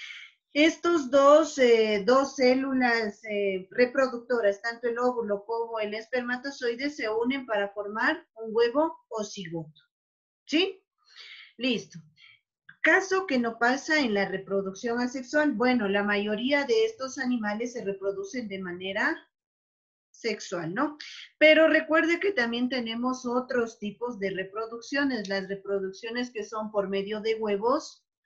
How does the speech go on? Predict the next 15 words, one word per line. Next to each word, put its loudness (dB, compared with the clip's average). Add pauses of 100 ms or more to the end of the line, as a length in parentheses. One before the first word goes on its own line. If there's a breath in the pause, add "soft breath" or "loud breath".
(580)
que -2
lo -2
hacen, 0
eh, -2
poniendo 2
huevos, 2
¿no? -2
Como 0
por -2
ejemplo -6
las 0
gallinas. -4 (600 loud breath)
Eh, 2
la 4
reproducción 2